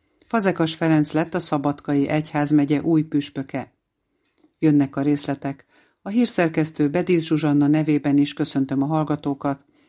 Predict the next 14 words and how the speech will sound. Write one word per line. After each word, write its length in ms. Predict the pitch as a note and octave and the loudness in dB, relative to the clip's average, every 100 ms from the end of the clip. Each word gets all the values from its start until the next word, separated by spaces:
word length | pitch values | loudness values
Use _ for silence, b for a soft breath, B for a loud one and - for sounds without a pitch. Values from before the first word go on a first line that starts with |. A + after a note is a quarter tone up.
| b | b
a 80 | G3+ | -2
mikrofonnál 640 | A3 A3 E3+ D#3+ D3 C#3+ | 0 0 -2 2 2 2
Dömötör 380 | C3+ B2 B2+ B2+ | 0 -2 -6 -6
Ildikót 500 | B2+ B2 B2 B2+ B2+ | -6 -6 -8 -10 -10
hallják. 600 | C#3 C3 C3 C#3 D3+ _ _ _ _ _ _ b b b b b b - | -10 -8 -8 -10 -12 _ _ _ _ _ _ b b b b b b -2
Izrael 520 | F3 D#3 D3+ D3 E3+ | 0 2 2 0 0
és 140 | F#3 F#3 | -2 -4
a 80 | |
palesztin 540 | - G3 D#3+ D#3 D3 D3 | -2 0 0 0 0 2
területek 560 | D#3+ D3+ C#3+ C#3+ D3 | 2 0 0 -2 -4
békéjéért 760 | D3 E3 D#3+ D3+ C#3 C#3 C#3+ - | 0 0 0 0 2 2 0 -2
imádkozott 640 | E3 D3+ D3 D#3 D3+ D3 | 0 0 -2 -4 -4 -4
Ferenc 340 | - D#3 C#3+ C#3+ | -2 0 2 0
pápa 500 | D3 C#3 - C#3 | -4 -4 -2 -4